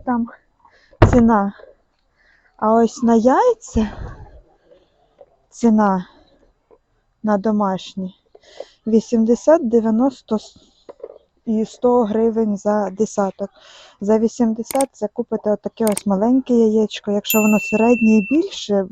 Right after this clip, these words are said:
велике, то це буде дев'яносто або сто гривень.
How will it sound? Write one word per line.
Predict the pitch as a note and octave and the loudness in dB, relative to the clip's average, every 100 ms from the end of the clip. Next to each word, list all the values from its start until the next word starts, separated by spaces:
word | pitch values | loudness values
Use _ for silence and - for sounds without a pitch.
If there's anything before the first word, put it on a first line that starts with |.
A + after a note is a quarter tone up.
| G#3 | -6
велике, | G#3 F#3+ - G3+ - _ _ _ | -4 -6 -8 -16 -16 _ _ _
то | G#3 | -10
це | - | -4
буде | A#3+ A#3 A3+ | -2 -2 -4
дев'яносто | G3+ G#3+ A3 A#3+ - A#3 | -4 -6 -4 -4 -6 -4
або | G#3 A#3 | -4 -4
сто | - - G#3 | -6 -2 -2
гривень. | G#3 G3+ F#3+ F#3+ | -2 -4 -4 -6